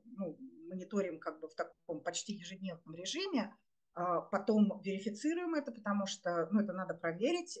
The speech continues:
это нужно подтвердить, э, что произошло именно. И мы как бы создаём такую, значит, базу, и там у нас, э, публикуется, там, не знаю, уже несколько, в общем, м-, много десятков таких, э,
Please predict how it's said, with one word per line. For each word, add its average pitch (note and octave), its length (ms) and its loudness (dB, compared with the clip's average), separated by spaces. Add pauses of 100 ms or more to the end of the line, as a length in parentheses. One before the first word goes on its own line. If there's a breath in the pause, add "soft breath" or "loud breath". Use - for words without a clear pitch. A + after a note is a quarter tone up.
это F#3 220 -10
нужно F3 420 -6
подтвердить, F#3+ 960 -4
э, F3+ 540 2 (360)
что - 320 2
произошло G3+ 680 0
именно. E3+ 480 -4 (300 loud breath)
И G#3+ 80 6
мы D4+ 380 8
как F3+ 100 -14
бы F3 80 -8
создаём A3 460 0
такую, F3 640 -2
значит, - 300 -12
базу, B3+ 320 4
и G3 120 -4
там G#3+ 220 4
у - 40 0
нас, G3 340 -6 (480 loud breath)
э, E3 440 -2 (340)
публикуется, F#3 520 0
там, A#2+ 200 -8 (120)
не E3+ 120 -6
знаю, D#3+ 220 -6
уже D3+ 160 -12
несколько, E3 600 -12 (280)
в - 60 -20
общем, - 200 -14 (240)
м-, - 160 -4
много G3+ 240 4
десятков - 500 -4
таких, E3 420 -12
э, - 260 -6